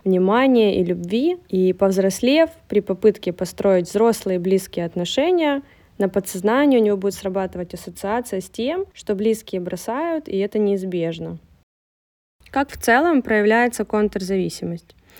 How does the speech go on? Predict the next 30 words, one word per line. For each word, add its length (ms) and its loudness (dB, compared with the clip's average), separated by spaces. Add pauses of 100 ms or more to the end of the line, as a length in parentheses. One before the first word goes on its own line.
(440)
Контрзависимому 880 0
человеку 480 -2
самому 480 2
очень 360 0
сложно 460 -2
отследить, 580 -4
что 220 -4
он 300 2 (320)
плохо 360 0
сближается 600 -4
с 100 -10
людьми, 420 -2
потому 240 2
что 160 -2
новые 320 4
отношения 640 0
появляются 800 0
у 80 -2
него 280 -2
с 120 -8
определённой 720 -2
периодичностью, 960 -2 (400)
но 80 -4
каждый 360 2
раз 220 0
терпит 480 -4
неудачу 600 -2
по 100 -4
причине 420 -2
того, 420 0